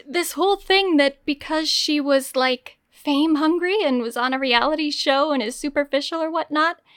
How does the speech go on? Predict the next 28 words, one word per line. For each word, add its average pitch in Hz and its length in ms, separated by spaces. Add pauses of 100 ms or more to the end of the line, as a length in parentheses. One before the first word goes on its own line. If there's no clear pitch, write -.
(460)
like, 320 400 (140)
Emma, 381 480 (320)
girl, 285 500 (1040)
you're 427 220
an 381 40
actress. - 960 (460)
You're 339 140
an 330 120
actress 294 680
in, 285 360
like, 269 300 (480)
big 320 480
movies, 294 840 (280)
and 294 100
you 415 60
don't 622 260
need 302 360 (120)
to - 160
be. 220 380 (760)
You 320 220
could 453 320
very 381 300
easily 294 760 (600)
retire, 247 480 (260)
for 269 160
one 277 240
thing. 277 300 (100)
Like, 254 300